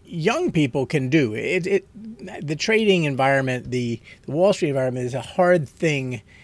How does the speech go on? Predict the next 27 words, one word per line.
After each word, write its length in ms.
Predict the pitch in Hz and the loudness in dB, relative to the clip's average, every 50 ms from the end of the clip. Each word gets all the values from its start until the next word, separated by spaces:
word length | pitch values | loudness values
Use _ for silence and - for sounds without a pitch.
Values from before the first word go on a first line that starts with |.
| - - - - - - - | -20 -20 -20 -20 -20 -20 -12
to 120 | - - | -6 -4
sustain 600 | - - 143 131 - - - 165 147 139 139 135 | -4 -2 -2 -2 -2 0 0 0 2 2 0 -2
for 160 | 120 - 135 123 | -2 -2 -2 0
a 80 | 120 | 0
long 420 | 120 120 127 135 135 131 127 123 110 | 0 2 2 2 2 2 0 -2 -2
period 340 | - 135 123 120 117 113 | -2 0 2 2 2 0
of 140 | 110 104 - | -2 -6 -8
time. 500 | - - 127 110 110 107 104 101 104 104 - - - - - - _ - | -6 -6 -4 -4 -4 -6 -6 -8 -10 -12 -16 -20 -20 -20 -20 -20 _ -12
Um, 460 | 135 117 113 110 107 104 107 104 104 - - | -10 -10 -8 -8 -8 -10 -10 -12 -14 -10 -8
it 180 | - 135 - - | -8 -8 -8 -4
really, 600 | - 156 170 160 156 147 143 135 127 123 127 - - - - - - - - - - - - - - | 0 2 4 4 4 4 2 2 0 -2 -4 -6 -12 -20 -20 -20 -20 -20 -20 -20 -20 -20 -20 -18 -14
i-, 220 | - - - 180 180 | -12 -10 -8 -6 -4
this 180 | 185 170 147 | -4 -2 -2
is 160 | 170 160 139 | 0 0 2
less 260 | 147 160 180 175 143 - | 6 6 6 6 6 2
true 260 | - - 165 147 131 | -2 -2 0 0 0
than 120 | 127 123 | -2 -4
it 80 | 120 120 | -4 -2
used 260 | 120 131 143 135 - | 0 0 0 0 -2
to 60 | - 131 | -2 -4
be, 160 | 127 117 113 | -4 -4 -4
but 120 | 110 120 | -2 -2
it's 200 | 135 156 143 - | -2 -2 -2 -4
a 60 | 151 | -4
young 280 | 131 131 135 131 127 113 | -2 -2 -2 -2 -4 -6
person's 480 | - 139 123 117 - - 113 113 113 135 | -6 -6 -6 -6 -6 -8 -8 -8 -4 0
game. 480 | 185 196 190 165 139 127 120 113 113 | 0 2 2 0 -2 -4 -6 -8 -10